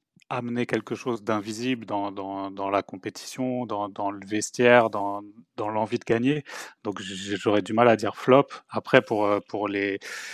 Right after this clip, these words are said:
pour ceux des années soixante-dix, quatre-vingts, j'ai un petit peu moins de recul parce que, parce que je connaissais pas trop, mais de ce que j'ai vu, ouais, c'était, euh, plus... Euh, moi, c'est plus Larquet, euh, toutes les histoires avec Larquet qui est venu en tant qu'entraîneur-joueur.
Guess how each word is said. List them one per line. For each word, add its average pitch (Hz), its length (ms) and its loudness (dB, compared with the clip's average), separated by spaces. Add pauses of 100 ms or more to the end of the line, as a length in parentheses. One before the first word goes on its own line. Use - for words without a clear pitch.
(300)
pour 104 260 -2
ceux 110 160 0
des 101 200 2
années 101 240 2
soixante-dix, 107 540 0
quatre-vingts, 110 520 4
j'ai 104 100 0
un 95 120 0
petit - 100 -12
peu 107 120 -6
moins 104 180 0
de 101 80 -2
recul 107 320 0
parce - 180 -12
que, 107 560 -8
parce - 160 -10
que - 100 -14
je - 100 -8
connaissais 110 280 -6
pas 117 140 8
trop, 151 220 6
mais 120 100 10
de 104 120 -2
ce - 120 -4
que - 140 -2
j'ai 101 220 -2
vu, 123 320 -2
ouais, 120 240 8
c'était, 98 400 0
euh, 95 160 0 (120)
plus... - 240 -8
Euh, 101 340 -2 (220)
moi, 113 80 0
c'est - 120 -2
plus - 220 -6
Larquet, 117 460 6
euh, 98 140 2 (180)
toutes - 160 -12
les 110 120 4
histoires 107 220 6
avec 104 160 6
Larquet 113 380 6
qui - 100 -2
est 98 40 0
venu 107 220 -2
en 98 160 2
tant 98 140 -2
qu'entraîneur-joueur. 107 1040 2